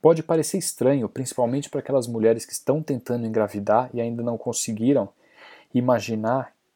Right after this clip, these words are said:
que o corpo delas, todos os meses, ele tá tentando se reproduzir. O corpo da mulher foi feito para tentar engravidar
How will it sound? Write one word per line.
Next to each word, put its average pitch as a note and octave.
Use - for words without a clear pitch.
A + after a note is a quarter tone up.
que -
o G#2+
corpo C#3+
delas, A#2
todos F#3
os C3+
meses, B2
ele C3+
tá C#3+
tentando C3
se -
reproduzir. B2+
O A2
corpo D#3+
da C3+
mulher B2+
foi B2+
feito D#3+
para D3+
tentar C3
engravidar C3+